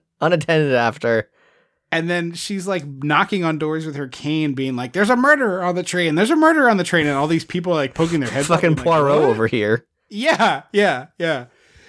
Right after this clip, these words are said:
Speaker 2: Uh, and then the funny part is, like, twenty-five people poke their heads out. And then when she, like,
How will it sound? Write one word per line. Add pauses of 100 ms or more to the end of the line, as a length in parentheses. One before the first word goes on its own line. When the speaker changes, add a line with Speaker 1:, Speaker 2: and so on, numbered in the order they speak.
(280)
Speaker 2:
Uh,
and
then
the
funny
part
is,
like,
twenty-five
people
poke
their
heads
out.
And
then
when
she,
like,